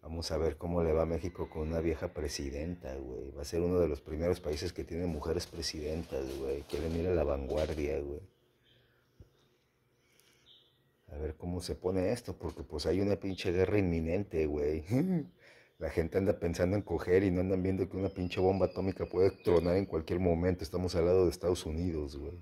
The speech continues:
Ah, no, pero la gente anda bien contenta, bien feliz.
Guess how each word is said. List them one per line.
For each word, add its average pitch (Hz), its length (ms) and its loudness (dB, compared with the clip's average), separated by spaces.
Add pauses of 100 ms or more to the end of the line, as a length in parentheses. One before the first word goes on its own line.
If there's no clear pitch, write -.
(920)
Ah, 85 100 -8
no, 90 520 -2 (380)
pero 71 200 -4
la 71 120 -4
gente 82 260 -6
anda 98 140 2
bien 95 160 2
contenta, 92 480 -4
bien 98 200 0
feliz. 98 640 -4